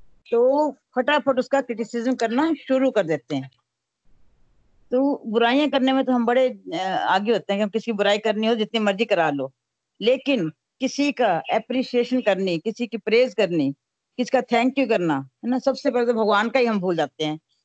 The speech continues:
हम ये देखते हैं भगवान ने हमें, जैसे अपने हमें रियलाइज कराया कि हमारी बॉडी दी है, मनुष्य जीवन दिया, मनुष्य जीवन भगवान ने दिया, यही भगवान की कितनी बड़ी हमारी, भगवान ने हमें कितना बड़ा गिफ्ट दिया मनुष्य जीवन देकर,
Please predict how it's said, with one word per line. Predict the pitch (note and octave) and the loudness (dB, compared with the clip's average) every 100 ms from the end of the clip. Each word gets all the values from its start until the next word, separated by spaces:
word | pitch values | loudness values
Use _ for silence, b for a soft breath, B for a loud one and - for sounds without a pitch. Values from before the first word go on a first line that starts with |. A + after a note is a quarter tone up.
| _ A3+ | _ -2
हम | B3 | 2
ये | C#4 | 2
देखते | C#4 B3+ - | 2 2 0
हैं | C4+ | 0
भगवान | A3+ A3 A#3 | 2 2 2
ने | A#3+ | 0
हमें, | A#3+ | 0
जैसे | A3 A#3 | -2 -2
अपने | G#3+ A3 | -2 0
हमें | G#3+ G#3 | 0 0
रियलाइज | G3+ F3 F#3 G#3 | -2 0 0 0
कराया | G#3 F#3+ G#3 | 0 0 2
कि | C#4 | 0
हमारी | C4+ - G#3 F#3 | -2 -2 -4 0
बॉडी | F#3 G#3 B3 | 2 2 0
दी | G3+ F#3+ | 0 0
है, | F3+ E3+ | 0 -2
मनुष्य | E3 F3+ G3+ - B3 | -6 -6 -6 -2 -2
जीवन | F#3 A#3+ C#4 B3+ | 0 0 2 0
दिया, | E3+ D#3 C3 - _ _ _ G#3 | 0 -2 -4 -8 _ _ _ -4
मनुष्य | A#3+ - D4+ | -4 -2 -2
जीवन | A3 C4 C#4+ C4+ | 0 2 2 4
भगवान | A#3+ G#3 G#3+ | 2 2 0
ने | A3 | -2
दिया, | G3 A3 C4+ | -4 0 0
यही | A#3+ B3+ C4 | 2 0 0
भगवान | A#3 G3 G3+ | 0 0 0
की | A#3+ | -2
कितनी | A3+ - B3+ A#3 | -8 -6 -4 -2
बड़ी | G3+ G#3+ | 0 0
हमारी, | G3+ G3+ E4 D4 _ _ _ _ _ _ - _ A3+ | 0 -2 -4 -6 _ _ _ _ _ _ -20 _ -2
भगवान | G3+ G3+ G3+ G#3+ A#3 | 2 4 6 4 4
ने | |
हमें | A#3+ A#3 | 2 0
कितना | - - C#4+ C4+ | -4 -6 -2 0
बड़ा | B3 | 0
गिफ्ट | G3 C#4 - | 0 -2 -2
दिया | B3 G#3 G3+ | -6 0 0
मनुष्य | F#3+ G3 A#3 | 0 -2 -4
जीवन | F#3 G#3 G3+ | -2 0 0
देकर, | F3+ F3 D3+ | 2 0 0